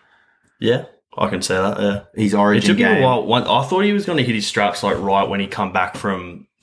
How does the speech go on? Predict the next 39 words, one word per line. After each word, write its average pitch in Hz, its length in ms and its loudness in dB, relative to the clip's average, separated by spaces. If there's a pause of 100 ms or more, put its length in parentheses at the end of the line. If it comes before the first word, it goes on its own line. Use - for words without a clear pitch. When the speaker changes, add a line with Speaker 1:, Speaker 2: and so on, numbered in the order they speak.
(140)
Speaker 1:
uh, 92 220 -2
the 95 140 -4
N 95 120 -6
F 90 160 -10
L, 117 140 -4
from 98 160 -4
Speaker 2:
Yeah. 110 80 -2
Speaker 1:
America. 95 560 -2 (260)
I 104 80 2
thought, 208 320 0
but 101 200 0
it 98 120 -6
took 117 180 -4
him, 98 480 -2
like, 101 180 0
I 104 120 2
thought 110 220 0
he 107 80 2
was 101 100 0
gonna 98 180 0
absolutely 90 340 -4
kill 90 360 -2
it - 160 -4
as - 180 -4
Speaker 2:
Yeah. 104 60 2
Speaker 1:
soon 98 100 0
as 92 100 -4
he 95 80 -8
come 90 260 -4
back, 87 240 -2
but 92 120 -4
it 85 100 -8
took 131 160 -4
him, 110 140 0
like, 95 140 -4
a 98 60 -10
good 95 240 -6
year. 95 340 -8 (160)
Speaker 2:
Yeah. 107 200 -4